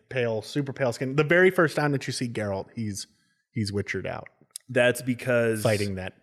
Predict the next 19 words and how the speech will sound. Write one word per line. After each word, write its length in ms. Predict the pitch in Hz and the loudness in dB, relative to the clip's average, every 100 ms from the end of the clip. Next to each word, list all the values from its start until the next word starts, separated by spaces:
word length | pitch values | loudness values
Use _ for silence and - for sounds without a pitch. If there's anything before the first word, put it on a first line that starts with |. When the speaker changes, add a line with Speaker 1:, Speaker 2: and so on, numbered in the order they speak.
| _ _ | _ _
Speaker 1:
bog 340 | 101 92 92 92 | -4 -4 -10 -12
thing. 280 | - 92 123 | -10 -8 -2
Speaker 2:
you 420 | 123 120 117 113 | 0 2 2 -2
drink 280 | 110 143 127 | 0 0 2
the 60 | |
potion 580 | - 143 135 143 127 120 | 6 6 6 2 0 0
and 180 | 117 113 | 0 -2
it, 100 | 107 | -4
like, 160 | 113 - | -6 -2
starts 240 | 123 110 | -2 -2
to 40 | - | 0
poison 400 | - 214 170 156 | 6 6 6 4
you, 180 | 151 139 | 6 6
but 100 | 127 | 4
it 60 | |
gives 180 | 127 123 | 2 0
these 140 | 120 120 | -2 0
awesome 340 | 113 110 113 | 0 0 -8
effects. 680 | 98 - 120 104 - - | -4 2 2 2 -4 -12